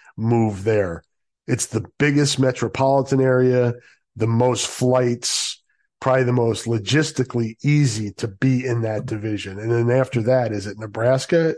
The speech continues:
Is it Iowa? Is it Wisconsin? Um, can you even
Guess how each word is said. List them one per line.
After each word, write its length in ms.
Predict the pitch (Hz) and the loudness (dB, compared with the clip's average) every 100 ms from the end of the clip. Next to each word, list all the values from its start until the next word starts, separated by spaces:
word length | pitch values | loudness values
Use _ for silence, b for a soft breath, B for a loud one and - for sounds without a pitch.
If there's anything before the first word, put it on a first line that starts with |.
| - | -4
Is 160 | 101 | -6
it 80 | 101 - | -8 -6
Iowa? 500 | 117 120 127 139 135 | -2 2 4 4 2
Is 260 | 131 107 | 0 -6
it 100 | 107 | -10
Wisconsin? 880 | 107 101 - 123 120 123 151 139 143 B B B B B - | -12 -12 -4 0 0 0 2 2 0 B B B B B -6
Um, 480 | 104 101 101 95 92 _ _ _ _ _ _ - | -2 0 0 -4 -8 _ _ _ _ _ _ -6
can 160 | - 139 | 0 2
you 120 | 127 | 4
even 360 | 139 143 131 | 4 2 2